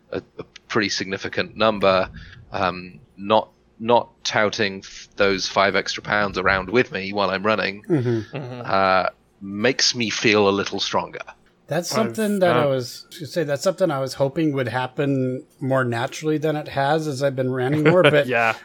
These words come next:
Speaker 2: but it hasn't.
Speaker 3: For
Speaker 2: I'm
Speaker 3: sure.
Speaker 2: still at the same. Like, I think I lost a couple, but then I'm back up a couple today. And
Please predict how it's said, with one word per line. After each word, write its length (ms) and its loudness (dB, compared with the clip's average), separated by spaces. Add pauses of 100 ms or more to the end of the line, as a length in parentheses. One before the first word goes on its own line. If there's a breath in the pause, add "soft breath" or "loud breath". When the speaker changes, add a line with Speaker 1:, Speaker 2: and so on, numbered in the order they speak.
(160)
Speaker 2:
but 120 10
it 120 10
hasn't. 440 8
Speaker 3:
For 40 2
Speaker 2:
I'm 160 8
Speaker 3:
sure. 140 -2
Speaker 2:
still 200 6
at 120 0
the 100 -2
same. 360 0
Like, 200 -4
I 140 2
think 240 -4
I 60 0
lost 300 -2
a 40 -14
couple, 360 -4
but 180 -8
then 140 2
I'm 120 0
back 280 -6
up 140 -6
a 80 -4
couple 320 -6
today. 540 -2
And 200 -4